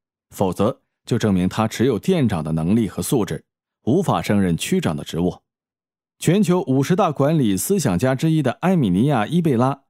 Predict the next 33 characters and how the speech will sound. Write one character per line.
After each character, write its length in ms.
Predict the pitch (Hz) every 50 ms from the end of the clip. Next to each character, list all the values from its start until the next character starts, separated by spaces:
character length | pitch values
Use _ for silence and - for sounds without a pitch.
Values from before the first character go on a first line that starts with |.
| _ _ _ _ _ _ _
在 160 | - - 117 104
他 120 | - 120
的 100 | 113 104
《能 280 | 92 87 85 90 127 170
力 140 | 180 160 127
陷 320 | - - - 220 190 139
阱》 160 | 98 87 80 78
一 120 | 87 101
书 180 | 98 - 123 117
中 240 | 123 123 135 - _ _ -
阐 280 | - - - 90 85
明 180 | 82 87 98 131
过 160 | 123 117 98
一 80 | 87 87
个 140 | - 95
观 200 | 90 - 113 110
点： 240 | 104 92 80 - - _ _ _ _ _ _ _ _ _ _ _ _ _ _ _ _ _
如 260 | - 147 220 262 247
果 180 | 175 - 107 87
管 280 | 85 - 117 151 190
理 100 | 214 233
者 180 | 208 - 117 92
被 140 | - 147 151
自 220 | 147 - 226 190
己 100 | 135 104
的 100 | 87 92
能 240 | 90 87 95 127 180
力 120 | 208 185
限 280 | 147 - - 226 208 165
制 120 | 104 90
住， 240 | 82 101 95 - _ _ _ _ _ _ -
那 140 | - 117 110
么 200 | 104 95 87 _